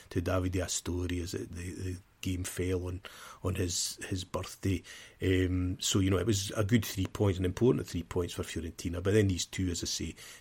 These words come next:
two penalties for battering the ball off someone's arm. Um, but, uh, you know, I, I, to me, I would have given neither of them. The game might have finished one nil. I think that would have been,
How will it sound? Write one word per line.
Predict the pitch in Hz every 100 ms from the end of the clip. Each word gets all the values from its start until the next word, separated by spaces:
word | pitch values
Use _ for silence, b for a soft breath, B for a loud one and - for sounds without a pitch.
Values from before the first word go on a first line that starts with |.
| -
two | 110
penalties | - 90 87 90 - -
for | - 85 - -
battering | 92 92 - 90
the | 87
ball | 87 85 85
off | 82
someone's | - 87 87 82 87
arm. | 85 87 90 90 B B B B
Um, | 82 85 85 85
but, | - - -
uh, | 98 -
you | 92 85
know, | 78
I, | - 90 -
I, | - -
to | 110
me, | 110 95
I |
would | 87
have | 90
given | 90 85
neither | 85 90 87
of | 85
them. | 85 82 - B B
The | 87
game | 98 87
might | 85
have | 80
finished | - 85 -
one | 87 85
nil. | 82 87 92
I | -
think | - 80
that | 82
would | 82
have | 82
been, | 85 85